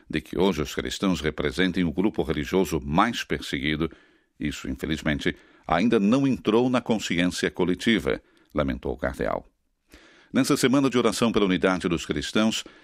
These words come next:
esse fato se torna visível, porque se reza pelos cristãos perseguidos, ao mesmo tempo em que se denunciam abertamente todos os casos de martírio.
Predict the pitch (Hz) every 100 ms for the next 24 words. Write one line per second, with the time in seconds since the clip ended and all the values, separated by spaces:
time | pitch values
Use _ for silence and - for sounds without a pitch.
0 | - 104 117 110 - 110 113 117 104 95
1 | 101 101 78 78 127 85 73 58 - 50
2 | - _ - 120 143 - 147 104 73 95
3 | 95 - 67 73 73 - 71 - 82 -
4 | 82 73 90 113 107 - - - - -
5 | - 65 85 - - 104 90 95 - -
6 | - 98 110 107 104 107 98 - 113 110
7 | 92 98 - 90 104 95 107 117 120 117
8 | 107 117 - - 107 95 92 95 87 -
9 | 71 52 50